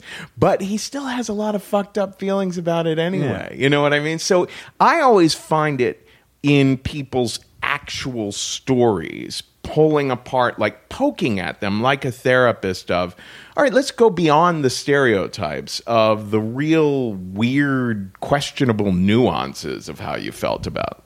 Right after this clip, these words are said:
Speaker 1: things," you know?
Speaker 2: You're hearing so much of, like, people's personal lives. Do you have to, like, sometimes turn your, like, empathy, empathy switch off, or do you just get overloaded with fucking emotions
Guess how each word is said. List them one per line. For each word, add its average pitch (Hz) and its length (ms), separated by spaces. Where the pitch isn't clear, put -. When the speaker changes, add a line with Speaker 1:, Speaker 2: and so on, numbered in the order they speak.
Speaker 1:
things," - 540
you 90 100
know? 90 220
Speaker 2:
You're 143 100
hearing 170 240
so 156 240
much 143 240
of, 139 60
like, 123 160
people's 117 300
personal 123 380
lives. 113 240
Do 117 60
you 127 60
have 135 140
to, 147 80
like, 123 160
sometimes 123 360
turn 120 240
your, 113 140
like, 107 240
empathy, 120 640
empathy 120 380
switch - 400
off, 147 340
or 127 200
do 131 80
you 135 60
just 127 260
get 127 160
overloaded 117 720
with 107 220
fucking 107 320
emotions 104 680